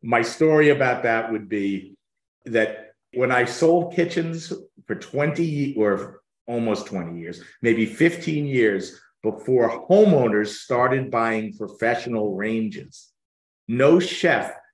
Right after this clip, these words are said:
that I ever designed a kitchen for ever got a thirty-six inch professional range.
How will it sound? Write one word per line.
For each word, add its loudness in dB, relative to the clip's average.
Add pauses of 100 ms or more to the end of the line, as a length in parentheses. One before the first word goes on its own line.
(140)
that 0
I 2
ever 0
designed -2
a -6
kitchen -6
for -8 (240)
ever 2
got 2
a -4 (140)
thirty-six -6
inch -6
professional -8
range. -16